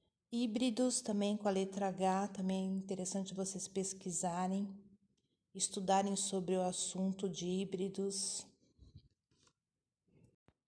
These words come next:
Letra I, intraterrenos, e a Irene Grange também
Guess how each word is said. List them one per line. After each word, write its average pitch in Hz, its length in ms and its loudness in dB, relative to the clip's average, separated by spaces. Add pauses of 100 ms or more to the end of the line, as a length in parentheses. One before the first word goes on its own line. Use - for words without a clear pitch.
(800)
Letra 208 500 6
I, 165 340 2 (720)
intraterrenos, 208 1500 2 (720)
e 208 140 2
a 208 120 4
Irene 214 500 6
Grange 190 760 2
também 175 580 -4